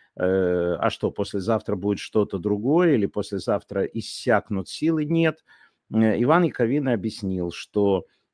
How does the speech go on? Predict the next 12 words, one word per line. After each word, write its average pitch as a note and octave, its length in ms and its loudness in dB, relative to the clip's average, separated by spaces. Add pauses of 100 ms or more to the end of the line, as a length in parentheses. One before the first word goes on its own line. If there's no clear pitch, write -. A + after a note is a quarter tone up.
э, G2+ 320 0
россияне, F#2+ 960 2 (180)
э, F#2 220 0
выигрывают C3+ 640 2
в G2 80 -8
дронах, F2+ 540 0
у G#2+ 60 0
них B2+ 260 -2
их F#2 140 -6
большее F#2+ 480 -2
количество, C#3 760 -4 (460)
и A#2+ 360 2